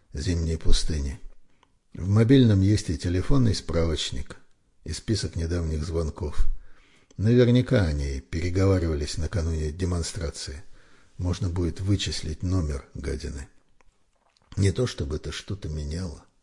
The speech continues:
Но Тали-то, Тали-то какова? Вот уж кто действительно никогда не сдается. Когда призрак попросил остановить машину у едва заметной тропки, водитель,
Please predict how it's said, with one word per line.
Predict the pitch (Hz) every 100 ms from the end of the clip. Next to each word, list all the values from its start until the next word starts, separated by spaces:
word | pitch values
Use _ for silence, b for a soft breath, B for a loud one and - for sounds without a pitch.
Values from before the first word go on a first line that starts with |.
| _ _ _ _ _ _ _ _ -
Но | 82
Тали-то, | - - 107 87 71 - - -
Тали-то | 120 147 92 - - - - -
какова? | 73 - 76 67 65 - - - - - _ _ _
Вот | - 110 -
уж | 95
кто | - 95
действительно | 76 78 - 80 - 71 67 - -
никогда | 71 82 104 80 78 69
не | 71
сдается. | 71 80 69 64 - - - - b b b b b b b b b _ _ _ -
Когда | 98 98 110
призрак | 143 147 131 120 - - _ -
попросил | 104 98 101 101 127
остановить | 98 - 104 113 110
машину | 95 95 - 127 107 92
у | 95
едва | 87 87 104 101
заметной | 95 98 104 98 85 80 101 - _ _
тропки, | - 113 135 - - - b b b b b b b -
водитель, | 85 95 113 143 - 110